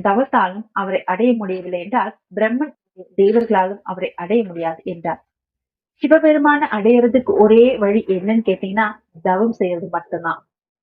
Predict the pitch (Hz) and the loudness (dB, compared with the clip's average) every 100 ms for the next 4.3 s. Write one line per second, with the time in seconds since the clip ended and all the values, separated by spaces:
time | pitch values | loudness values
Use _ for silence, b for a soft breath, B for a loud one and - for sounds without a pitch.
0 | _ _ - 214 262 277 247 196 196 - | _ _ 0 0 0 -2 -2 -2 -2 -2
1 | - - 226 269 247 233 220 - - 202 | -6 -4 -2 0 0 0 -2 -4 -4 -2
2 | 196 190 170 170 - - 180 185 180 - | 0 0 -2 -4 -6 -10 -6 -4 -4 -8
3 | _ 208 - 226 - 202 233 277 247 190 | _ -20 -8 -4 0 2 4 4 4 2
4 | 190 190 226 | 0 0 -2